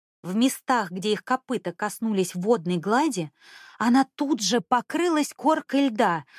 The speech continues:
удерживавшей коней и всадников на поверхности. Конь Элина вздыбился, тряхнув серебристой гривой, и призывно заржал.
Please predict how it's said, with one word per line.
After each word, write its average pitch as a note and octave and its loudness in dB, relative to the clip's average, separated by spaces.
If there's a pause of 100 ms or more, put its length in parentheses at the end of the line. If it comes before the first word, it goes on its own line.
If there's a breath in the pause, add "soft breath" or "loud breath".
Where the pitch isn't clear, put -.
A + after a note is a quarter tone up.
(140 loud breath)
удерживавшей A3+ 0
коней G#3 2
и F#3+ -2
всадников C#4 0
на F#3+ 0
поверхности. G#3+ -2 (680 loud breath)
Конь C#4+ 4
Элина C4+ 4
вздыбился, D4 0 (340 soft breath)
тряхнув B3 0
серебристой B3 0
гривой, A3 0
и D#4 2
призывно G#3 0
заржал. F3 -2